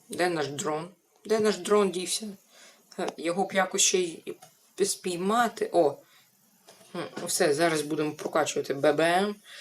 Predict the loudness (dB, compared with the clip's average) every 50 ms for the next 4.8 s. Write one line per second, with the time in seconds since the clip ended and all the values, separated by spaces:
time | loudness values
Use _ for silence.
0 | -20 -20 -12 _ -6 -4 0 0 2 2 2 2 2 4 4 4 2 2 2 0
1 | 0 0 0 -2 0 0 0 0 0 0 -2 -2 -2 -6 -20 -20 -20 _ -2 2
2 | 2 4 4 4 4 6 4 4 4 4 2 0 0 0 -2 -6 -8 -8 -6 -4
3 | -4 -2 0 0 0 0 0 0 0 2 0 0 -2 -4 -4 -6 -6 -6 -6 -6
4 | -6 -4 -2 -2 -2 -2 -2 -2 -2 -2 -2 -2 -4 -6 -8 -10